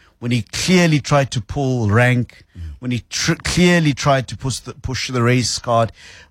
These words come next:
Speaker 1: and he was caught out and he tried to do, he really showed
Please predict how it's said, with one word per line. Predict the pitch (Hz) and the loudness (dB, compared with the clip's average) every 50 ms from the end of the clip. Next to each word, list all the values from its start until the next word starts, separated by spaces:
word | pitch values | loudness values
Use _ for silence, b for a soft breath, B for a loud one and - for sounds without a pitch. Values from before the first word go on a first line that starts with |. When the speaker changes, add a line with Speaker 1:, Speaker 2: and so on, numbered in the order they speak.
| B - | B -4
Speaker 1:
and | 139 127 131 | 0 2 4
he | 131 | 4
was | 127 120 - | 4 2 0
caught | - - - 139 147 - - - - | -2 -4 -2 0 0 0 0 -2 -2
out | 135 123 120 117 120 | 0 0 0 -2 -2
and | 120 120 | -2 -2
he | 113 | -2
tried | 95 - - 143 156 156 151 147 139 110 | -2 -2 0 2 4 4 4 2 0 -4
to | - - - - 131 127 120 | -8 -12 -8 -4 -4 -2 -2
do, | 101 110 135 135 B B B B B B B B | 0 -2 -2 -2 B B B B B B B B
he | - - - 151 165 160 160 160 156 151 117 | -12 -6 -2 0 0 0 0 0 -2 -4 -2
really | 104 120 131 147 151 151 151 147 139 135 127 | 0 2 4 4 4 4 2 2 0 0 -2
showed | - - - 143 135 127 123 123 120 117 110 - | -2 -2 -2 -2 -2 0 0 -2 -4 -4 -8 -12